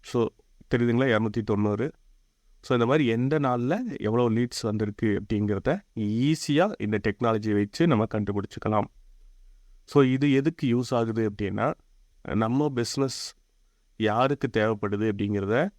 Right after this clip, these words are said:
இந்த டிஜிட்டல் அப்படிங்கிறத கண்டுபிடிச்சு, அவங்க கிட்ட இருந்து நான் இதை எடுத்து பண்ணலான்ட்டு இருக்கேன் அப்படிங்கிறதுக்காக நம்மளுக்கு என்கொயரி வந்திருக்கு.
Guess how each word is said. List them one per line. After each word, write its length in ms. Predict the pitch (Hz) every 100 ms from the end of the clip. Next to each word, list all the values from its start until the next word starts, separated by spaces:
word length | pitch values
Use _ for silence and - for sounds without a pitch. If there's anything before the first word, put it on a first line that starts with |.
| _ - _ _
இந்த 140 | 110
டிஜிட்டல் 420 | 104 113 135 139 139
அப்படிங்கிறத 480 | 110 107 110 107 107
கண்டுபிடிச்சு, 580 | 104 107 110 101 - 139 - _
அவங்க 400 | - 107 123 143
கிட்ட 220 | 139 127 123
இருந்து 380 | 104 117 180 175 _
நான் 420 | 113 113 131 143
இதை 220 | 113 117
எடுத்து 300 | 113 110 139 117
பண்ணலான்ட்டு 360 | 110 110 110
இருக்கேன் 340 | 107 101 107 104
அப்படிங்கிறதுக்காக 560 | 104 104 101 101 107
நம்மளுக்கு 300 | 160 110 101
என்கொயரி 300 | 127 107 104
வந்திருக்கு. 480 | 101 98 - - 202